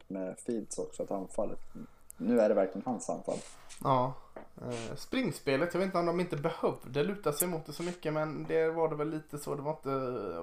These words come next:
Speaker 2: wow, som det brukar vara i Ohio State. Men, men inte dåligt på något
Speaker 1: Hade
Speaker 2: sätt.
Speaker 1: ändå över tvåhundra yards.
Speaker 2: Ja. <laughs> Eh, så det gjorde sitt. Eh, eh, vi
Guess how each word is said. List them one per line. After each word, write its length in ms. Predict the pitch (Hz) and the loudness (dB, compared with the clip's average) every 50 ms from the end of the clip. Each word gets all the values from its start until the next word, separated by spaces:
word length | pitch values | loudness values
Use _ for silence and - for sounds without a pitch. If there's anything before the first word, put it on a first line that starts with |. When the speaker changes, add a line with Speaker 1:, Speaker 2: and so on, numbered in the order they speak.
| 117 | -2
Speaker 2:
wow, 460 | 135 135 127 117 117 123 139 147 143 127 - - | 0 2 2 4 2 2 0 -4 -8 -12 -14 -18
som 180 | - - 135 135 | -8 -4 -4 -2
det 60 | 139 | 2
brukar 280 | 147 147 143 143 127 | 2 0 2 2 2
vara 280 | 117 120 131 131 127 113 | 4 4 6 6 6 4
i 20 | 117 | 4
Ohio 60 | 131 | 2
State. 300 | 123 117 131 123 120 151 - - - | 0 0 0 0 0 -2 -6 -4 2
Men, 180 | 180 214 214 | 4 4 4
men 160 | 165 180 190 175 | 4 2 2 2
inte 180 | 160 143 131 | 2 2 2
dåligt 340 | - 131 143 113 - - - | 2 2 0 0 -2 -4 -2
på 60 | 147 | 4
något 100 | 139 110 | 6 8
Speaker 1:
Hade 140 | 107 98 104 | 8 10 8
Speaker 2:
sätt. 80 | 104 107 | 8 10
Speaker 1:
ändå 140 | 113 120 | 10 10
över 160 | 113 110 110 110 | 12 12 10 8
tvåhundra 380 | - - 117 113 110 120 113 | 8 8 8 10 10 10 10
yards. 280 | 104 107 - - - - | 10 8 8 4 6 12
Speaker 2:
Ja. 280 | 151 156 160 156 - - 165 | 12 12 12 12 10 4 -4
<laughs> 40 | - - 160 - - - - - - - - - - - | -6 -6 -8 -8 -6 -6 -4 -4 -2 -2 -4 -4 -4 -4
Eh, 500 | 147 143 139 135 131 135 131 131 135 135 143 | -2 0 0 2 2 2 2 2 0 0 -2
så 120 | - 147 | -2 -2
det 60 | 147 | -2
gjorde 200 | 143 135 135 135 | 0 -2 -2 -4
sitt. 580 | 135 - 131 127 135 - - - - - - - | -6 -6 -6 -6 -6 -8 -14 -12 -10 -10 -6 -4
Eh, 680 | 139 135 135 131 123 127 127 127 127 123 117 117 117 117 123 - - - - - - - - - - - - - - - - - - - - - 165 156 | -2 0 2 2 2 2 2 2 2 2 0 0 -2 -4 -6 -8 -12 -16 -16 -14 -14 -14 -14 -14 -12 -12 -12 -12 -12 -12 -12 -14 -14 -14 -2 4 8 8
eh, 160 | 151 151 147 147 143 | 8 8 6 4 0
vi 280 | 190 202 190 180 175 | 0 0 0 0 -2